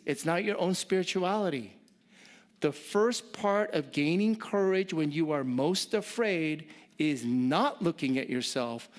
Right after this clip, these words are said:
but looking away. The second part of courage is this, quote, "Real courage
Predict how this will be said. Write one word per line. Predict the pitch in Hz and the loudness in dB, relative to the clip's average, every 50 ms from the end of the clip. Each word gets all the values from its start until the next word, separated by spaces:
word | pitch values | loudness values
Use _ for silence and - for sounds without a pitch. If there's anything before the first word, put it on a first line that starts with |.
| - - - _ _ | -20 -20 -20 _ _
but | - 139 - | -6 -4 -2
looking | - 131 127 - - 143 147 | -2 -4 -4 -2 0 0 0
away. | 147 151 165 156 147 143 127 113 107 - - - _ _ _ _ _ _ _ _ _ _ _ _ _ _ _ _ _ _ _ _ _ _ _ _ _ _ _ _ _ _ _ - | 2 0 0 0 -2 -2 -6 -8 -10 -14 -20 -20 _ _ _ _ _ _ _ _ _ _ _ _ _ _ _ _ _ _ _ _ _ _ _ _ _ _ _ _ _ _ _ -4
The | 160 147 | -2 -2
second | - - - 208 240 - - 370 359 302 - | 0 0 0 0 0 0 0 0 0 -2 -2
part | - - 170 151 147 156 - - | -2 2 2 4 4 2 0 -2
of | 135 147 143 | -4 -4 -4
courage | - - 151 135 135 139 139 135 | -2 -2 0 0 0 0 0 0
is | 160 160 147 160 | -2 -4 -2 -2
this, | 180 175 156 127 - - - - - - - _ _ _ _ _ _ _ _ _ _ _ | -2 -2 -2 -4 -6 -8 -10 -12 -12 -16 -20 _ _ _ _ _ _ _ _ _ _ _
quote, | - - 190 175 165 143 117 - - - _ - - _ _ _ _ _ - - - - - _ _ - | -6 -2 0 0 0 -2 -4 -8 -12 -18 _ -20 -20 _ _ _ _ _ -20 -20 -20 -20 -20 _ _ -2
"Real | 131 151 175 214 | 2 2 4 4
courage | 214 - - 220 202 175 147 135 135 135 - - - | 2 0 0 0 2 2 2 2 0 -2 -4 -6 -8